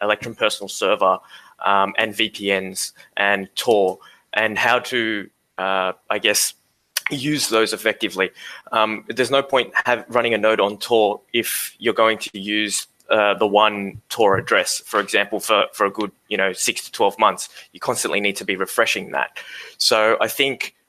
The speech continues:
those are some of the privacy tips and tools that we can show our users or our customers and say, "Okay, well, this is something you might wanna consider, um, when you're, when you're, um, you know,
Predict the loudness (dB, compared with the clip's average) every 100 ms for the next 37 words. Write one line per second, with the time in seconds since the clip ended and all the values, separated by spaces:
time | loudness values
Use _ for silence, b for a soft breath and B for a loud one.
0 | _ 0 0 0 -2 -2 0 -2 2 2
1 | 0 -4 -6 -4 -4 -4 -8 -8 -6 -6
2 | -6 -8 -4 -4 -4 -6 0 0 0 -4
3 | -4 -2 0 2 4 4 2 0 -2 -8
4 | -6 -8 -8 B B -2 0 2 0 0
5 | -2 -4 -4 -4 -8 B B -4 -4 0
6 | 2 2 2 0 -2 -8 -6 -4 -2 -2
7 | -2 -6 -2 0 0 -2 -4 -8 -8 0
8 | 2 2 0 B B -4 0 2 0 -4
9 | -14 -12 -6 0 2 0 -4 -12 -12 -10
10 | -6 -2 0 0 0 -2 -6 -14 _ _
11 | _ _ _ -4 -2